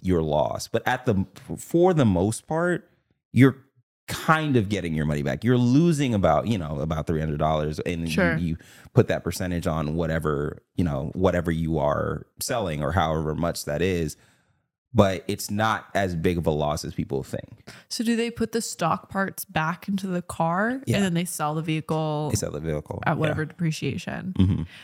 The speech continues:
Speaker 2: How interesting. That sounds
Speaker 1: Yeah.
Speaker 2: like a huge pain in the ass.
Speaker 1: It is. It is. Um, but yeah. It,
Speaker 2: Would you call it a labor of love?
Speaker 1: It is a labor of love,
Speaker 2: Okay.
Speaker 1: for sure.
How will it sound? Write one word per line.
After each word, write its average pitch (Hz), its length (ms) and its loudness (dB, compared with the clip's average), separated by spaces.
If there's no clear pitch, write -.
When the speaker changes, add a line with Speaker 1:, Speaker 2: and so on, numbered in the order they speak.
Speaker 2:
How 214 360 -2
interesting. - 1200 -6
That 180 140 -4
sounds 196 140 2
Speaker 1:
Yeah. 202 40 -2
Speaker 2:
like 202 140 -6
a 175 60 -4
huge 185 480 -6
pain 180 260 -2
in 175 100 -2
the 185 120 -4
ass. 185 520 -4
Speaker 1:
It 120 80 4
is. 95 800 -2
It 90 140 0
is. 69 420 -2
Um, 80 440 2
but 80 480 -2
yeah. 80 320 -4
It, 92 160 2
Speaker 2:
Would 196 120 2
you 190 100 0
call 190 160 2
it 185 40 -2
a 180 60 0
labor 175 320 0
of 165 120 -2
love? 165 440 -2
Speaker 1:
It 101 100 4
is 95 140 4
a 92 40 -2
labor 80 260 0
of 65 120 -4
love, 180 160 2
Speaker 2:
Okay. 170 240 -4
Speaker 1:
for 85 180 2
sure. - 320 -2